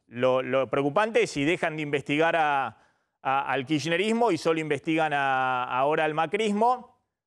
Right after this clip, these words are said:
o si, como a veces pasa en la Argentina, cuando se van sucediendo los ciclos políticos, y seguramente este también va a tener en algún momento, como dijo el otro día el presidente, está para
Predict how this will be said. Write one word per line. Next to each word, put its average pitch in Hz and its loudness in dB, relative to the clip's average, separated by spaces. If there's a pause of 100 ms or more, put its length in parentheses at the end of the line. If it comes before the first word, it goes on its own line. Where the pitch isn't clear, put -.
(180)
o 156 -4
si, 175 -2
como 156 0
a 135 -2
veces 165 0
pasa 185 0
en 170 0
la 165 2
Argentina, 175 0
cuando 151 0
se 143 -6
van 160 -2
sucediendo 156 -2
los 147 -2
ciclos 156 -2
políticos, 190 0
y 120 -10
seguramente 147 -2
este 147 0
también 143 0
va 139 2
a 113 -8 (360)
tener 147 0
en 147 0
algún 139 0
momento, 196 0
como 151 0
dijo 170 0
el 165 4
otro 165 2
día 165 2
el 160 -2
presidente, 165 -2
está 139 -2
para 131 0